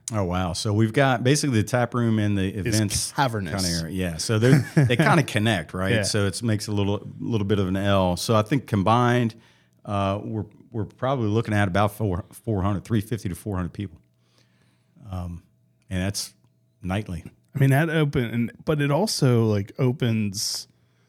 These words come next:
Speaker 2: the door for so many possibility of cool events too that you could
Speaker 1: Oh, yeah.
Speaker 2: host and put on in the tap room.
Speaker 1: Yeah, I think, you know, we were just having, so we had our Kegs and Eggs event, you know,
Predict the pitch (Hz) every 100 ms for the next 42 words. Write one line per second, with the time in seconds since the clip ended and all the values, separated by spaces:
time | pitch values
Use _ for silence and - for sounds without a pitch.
0 | _ - 120 113 123 123 120 113 110 120
1 | 110 104 - 139 135 110 - 117 107 113
2 | 107 104 101 92 - 139 110 87 101 104
3 | - - - 120 98 90 101 101 101 87
4 | 80 73 - 110 98 - 107 95 - 104
5 | 101 95 95 104 _ _ _ - 120 98
6 | 101 113 110 - - 143 - _ _ _
7 | - 107 113 - 139 139 113 117 117 143
8 | 120 113 127 120 113 - 120 123 123 104
9 | - 123 101 104 107 104 87 85 85 85
10 | - 101 87 82